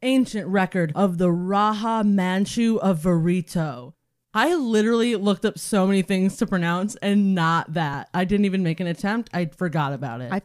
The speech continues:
Speaker 2: fully believed you, so.
Speaker 1: Okay, so good. So, but if I said it wrong and offended you, I really am sorry.
Speaker 2: I love how we always apologize if we pronounce something wrong, but not for saying, like, "Mormonism is a cult." <laughs>
Speaker 1: It's 'cause, like, I don't feel bad about that. That's your fucking choice.
Speaker 2: That's, yeah, I don't wanna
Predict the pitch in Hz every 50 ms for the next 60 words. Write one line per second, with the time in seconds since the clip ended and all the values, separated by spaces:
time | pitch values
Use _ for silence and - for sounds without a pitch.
0 | _ _ - 196 180 170 156 151 143 143 143 139 135 139 147 - - - - 143
1 | - - - 85 90 - 170 - - 190 202 - 190 156 156 - - 196 180 160
2 | 180 151 135 139 - - - 185 170 160 151 180 170 170 160 - 180 180 - 208
3 | 190 190 170 175 165 160 165 165 170 170 165 160 - 170 160 160 160 156 160 160
4 | 151 151 143 156 147 143 139 120 151 - 143 104 80 80 131 175 - _ _ _
5 | _ - - - - 180 185 202 214 226 247 277 254 - _ _ _ - 208 208
6 | 185 175 226 302 - 381 - - 185 180 180 190 180 190 202 202 196 208 202 -
7 | 180 160 135 147 147 - 185 185 190 208 214 226 214 185 160 165 147 - - 185
8 | 202 - 185 165 170 165 139 131 - - - - - - - - 320 359 339 320
9 | 302 311 269 277 240 214 196 190 - - - 427 392 311 240 - - - - 453
10 | - 311 302 359 339 330 381 440 311 240 311 294 269 359 285 269 196 185 196 226
11 | 262 294 - - - - - 240 233 208 226 240 240 196 185 170 165 165 170 170
12 | 170 160 156 156 170 165 165 160 180 185 - 220 208 - 220 208 220 208 165 -
13 | - 180 160 160 160 147 131 123 180 185 196 196 190 - 202 185 160 151 156 165
14 | 175 180 147 190 202 202 196 190 185 170 -